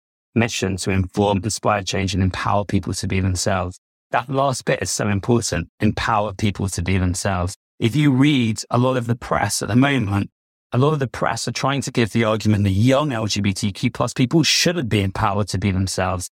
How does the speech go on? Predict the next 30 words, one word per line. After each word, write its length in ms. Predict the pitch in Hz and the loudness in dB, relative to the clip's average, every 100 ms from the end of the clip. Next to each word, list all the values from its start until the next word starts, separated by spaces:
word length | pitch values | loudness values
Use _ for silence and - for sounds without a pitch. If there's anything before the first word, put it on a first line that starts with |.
| _ | _
They 100 | 127 | -2
shouldn't 380 | 113 - 185 - | 0 0 0 0
be 160 | 120 110 | 2 4
empowered 520 | 107 - 135 127 110 | 2 2 0 0 -4
to 120 | - | -6
say, 340 | - 131 123 123 _ _ - | -2 -2 -2 -10 _ _ -4
"I'm 200 | 156 160 | 0 0
trans," 600 | 160 165 113 92 90 - _ - | 0 0 -2 -4 -6 -8 _ 0
or 140 | 123 | 2
"I'm 140 | 139 139 | 2 0
non-binary," 840 | 147 147 135 143 123 98 92 95 - _ | -2 0 0 2 0 -4 -6 -8 -14 _
or 140 | 123 139 | 2 2
"I'm 240 | 151 135 - _ _ _ | 0 -4 -8 _ _ _
gay" 500 | 139 135 101 87 87 _ _ | -2 0 -2 -6 -10 _ _
when 160 | 120 | -2
they're 100 | 113 | -2
young. 280 | 117 120 104 | -2 0 2
And 100 | 107 | 2
there's 180 | 113 101 | 2 2
now 280 | 147 165 131 | 0 0 0
an 100 | 104 | -2
argument, 480 | 107 101 104 92 - | -2 0 -2 -2 -2
there's 240 | 120 120 - _ _ _ | -2 -4 -12 _ _ _
fundamentally 880 | - 175 151 143 160 - 104 87 95 - _ _ - | -2 -2 -2 -4 -4 -2 -2 -2 -4 -10 _ _ -2
the 80 | |
right-wing 560 | 117 143 165 139 117 110 | 2 4 2 0 0 0
press 320 | - 113 - | 0 -2 -2
in 140 | 104 110 | -2 0
this 220 | 135 - | -2 -2
country, 600 | - 131 120 - 92 | 0 0 0 0 0